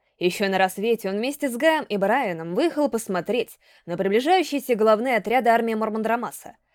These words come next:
С того места, где Арута и его спутников задержали люди барона, были хорошо видны огоньки костров вдалеке. Арута протянул руку.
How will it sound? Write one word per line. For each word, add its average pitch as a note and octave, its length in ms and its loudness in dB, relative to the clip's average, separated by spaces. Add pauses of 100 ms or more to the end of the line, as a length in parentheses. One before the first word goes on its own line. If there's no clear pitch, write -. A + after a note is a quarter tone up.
(200)
С - 120 -20
того F#3+ 220 4
места, A#3 340 -2
где F3+ 180 2
Арута C4 300 4
и - 20 0
его B3 140 2
спутников A#3+ 480 -6
задержали A3 560 4
люди G#3+ 180 2
барона, F#3+ 480 0 (300)
были C4 160 0
хорошо D#4+ 380 2
видны C4+ 280 0
огоньки G3+ 460 -2
костров B3 420 -2
вдалеке. A3 500 -2 (540)
Арута C4+ 380 2
протянул C4 400 2
руку. - 400 -4